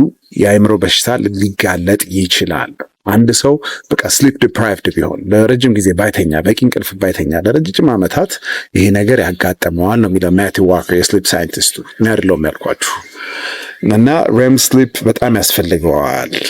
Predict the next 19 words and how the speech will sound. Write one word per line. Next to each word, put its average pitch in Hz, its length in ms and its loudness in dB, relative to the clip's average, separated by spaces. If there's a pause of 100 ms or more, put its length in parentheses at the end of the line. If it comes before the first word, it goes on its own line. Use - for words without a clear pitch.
(380)
ኢሞሽኑን 113 540 4
ሬጉሌት 92 420 2
ለማድረግ። 80 560 -2 (400)
ኢሞሽናችን 117 600 2
ሬጉሌት 117 340 2
የሚሆነው 123 500 4 (380)
ሬም 110 200 2
ስሊፕ - 280 0
ስናገኝ 85 580 0
ነው። 67 160 -6 (560)
ራፒድ 110 340 0
አይ 92 120 2
ሙቭመንት 87 480 0
ቅድም 92 240 -2
እንደነገርኳችሁ። 85 840 -4 (1200)
እና 101 160 2 (120)
ይሄ 107 180 0
ወሳኝ 90 520 2
ነው 76 160 -4